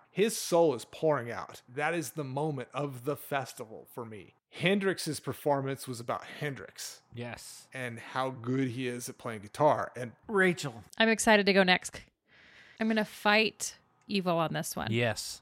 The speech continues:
Speaker 4: I love Joe Cocker, and I love that performance. The whole culture at the time was hating the war, and I feel like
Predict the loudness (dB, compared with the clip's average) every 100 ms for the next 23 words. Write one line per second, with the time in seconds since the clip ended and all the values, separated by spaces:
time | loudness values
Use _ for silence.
0 | 6 8 10 10 10 8 4 2 2 -2
1 | -2 -2 -2 -2 -2 0 6 8 10 10
2 | 8 8 0 0 0 0 -2 -4 -8 -10
3 | -12 -20 -20 _ -6 -6 -2 2 6 6
4 | 6 6 4 2 -4 -12 0 2 4 2
5 | 2 0 -2 -6 -2 -2 0 -4 -8 -8
6 | -6 -6 -8 0 2 4 4 2 0 -2
7 | -6 -18 _ _ _ 0 0 0 2 6
8 | 6 8 6 4 -6 _ 2 4 2 0
9 | -2 0 2 2 4 6 6 4 -2 -14